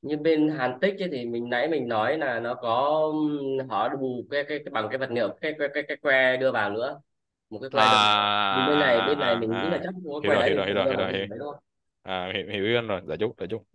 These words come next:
Speaker 2: đợi chút. Để anh có không nha. Cái này nó lại không bàn đến cái chỗ đó đúng không? Cái kim loại hàng đó chứ nè.
Speaker 1: Đúng rồi, đúng rồi.
Speaker 2: Cái vô, cái vô Kazai á.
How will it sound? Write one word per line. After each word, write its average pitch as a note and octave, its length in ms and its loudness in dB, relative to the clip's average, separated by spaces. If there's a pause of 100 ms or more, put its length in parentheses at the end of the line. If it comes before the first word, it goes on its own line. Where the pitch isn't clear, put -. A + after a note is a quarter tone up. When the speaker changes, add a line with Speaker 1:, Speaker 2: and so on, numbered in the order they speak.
Speaker 2:
đợi E2+ 100 -6
chút. A2 180 -10
Để G2+ 140 -10
anh G2 140 -12
có G#2+ 160 0
không G#2+ 120 -4
nha. F#2 120 -10 (1300)
Cái B2+ 80 0
này G#2 120 0
nó G2 80 2
lại G2 80 2
không G#2 180 -6
bàn F2+ 160 2
đến G#2 80 -4
cái B2 60 -4
chỗ G2 60 -4
đó G#2+ 60 -6
đúng B2+ 120 -10
không? B2+ 140 -10 (420)
Cái C3 100 0
kim C3+ 120 4
loại F#2+ 120 2 (100)
hàng G#2 140 4
đó A#2+ 100 0
chứ C#3 80 0
nè. G2+ 120 -2 (680)
Speaker 1:
Đúng C#3+ 140 -4
rồi, C3 120 2
đúng A2+ 180 -2
rồi. A2 120 -8 (140)
Speaker 2:
Cái C3+ 140 0
vô, A#2 160 2
cái C#3+ 120 2
vô B2 80 2
Kazai A2 400 2
á. A#2 60 -6